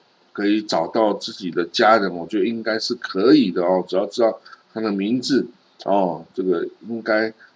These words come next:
他还会有家人哦，在约旦等他啦吼。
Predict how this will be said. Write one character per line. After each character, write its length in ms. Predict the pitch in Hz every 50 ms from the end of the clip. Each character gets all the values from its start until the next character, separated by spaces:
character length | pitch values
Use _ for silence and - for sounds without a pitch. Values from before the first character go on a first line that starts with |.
| _ _ _
他 240 | - - 113 107 98
还 320 | 95 92 92 95 95 98
会 300 | 95 - 127 117 110 95
有 220 | 87 82 67 67 - -
家 300 | - 113 101 98 104 107
人 300 | 101 92 82 80 85 87 90 - _ - _ _ _ _
哦， 300 | - 95 92 87 82 82 -
在 180 | - 110 98 90
约 260 | 76 82 98 98 98
旦 320 | 98 - 110 101 90 87 85 -
等 200 | 104 92 - - - -
他 300 | - - 101 98 98 98
啦 140 | 98 87 82
吼。 300 | 85 101 107 95 92